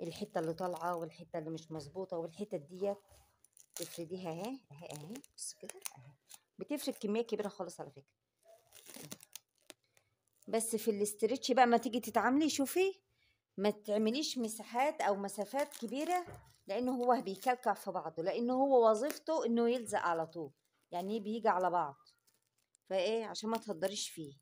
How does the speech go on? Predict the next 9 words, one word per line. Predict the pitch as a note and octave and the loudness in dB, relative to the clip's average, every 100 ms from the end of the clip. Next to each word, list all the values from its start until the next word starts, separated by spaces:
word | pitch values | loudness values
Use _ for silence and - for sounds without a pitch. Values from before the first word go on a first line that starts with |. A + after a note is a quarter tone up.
| _ _ - - | _ _ -18 -6
لانك | G#3+ A3+ | -2 -2
مش | G3+ G3+ | -6 -8
هتعرفي | F#3 F3 G3 - | -8 -8 -8 -12
تفرديه | G#3 - F#3 F3+ A#3 | -18 -16 -12 -8 0
لو | A3 | 0
هو | F#3+ G3 F#3 | 0 -6 -6
كلكع | F#3 F3+ D3+ | -6 -10 -10
معاكي. | C#3 A#2 _ _ - - _ _ _ _ - _ _ _ _ _ _ _ _ _ _ _ _ _ _ _ _ _ _ - | -10 -12 _ _ -20 -20 _ _ _ _ -20 _ _ _ _ _ _ _ _ _ _ _ _ _ _ _ _ _ _ -20
اه. | - | -16